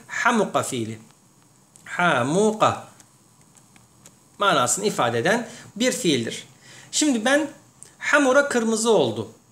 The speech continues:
Eğer ben kırmızı diyeceksem, yani bu fiili bir özellik olarak kendisine kırmızı,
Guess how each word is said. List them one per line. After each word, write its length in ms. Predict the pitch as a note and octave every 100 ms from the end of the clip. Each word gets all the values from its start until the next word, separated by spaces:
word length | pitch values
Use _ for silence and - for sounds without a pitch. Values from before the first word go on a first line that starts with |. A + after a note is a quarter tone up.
| _ _ - - - _ _ -
Eğer 440 | G#3+ A#3+ B3+ G#3
ben 280 | A#3+ C4 C4+ - _
kırmızı 640 | - A3 A#3 A3+ A#3 C#4+ A#3+
diyeceksem, 500 | G#3 G3+ - C#3 G#2
yani 260 | D3 D#3 E3
bu 80 | A3+
fiili 680 | A3+ G3 D#3+ C#3+ F#3+ A3
bir 120 | E3+ -
özellik 460 | D3 D3+ F3 -
olarak 320 | D#3 C3+ C3
kendisine 480 | - D#3 C3+ - D#3
kırmızı, 680 | - F#3 F3+ F3+ E3+ F3 -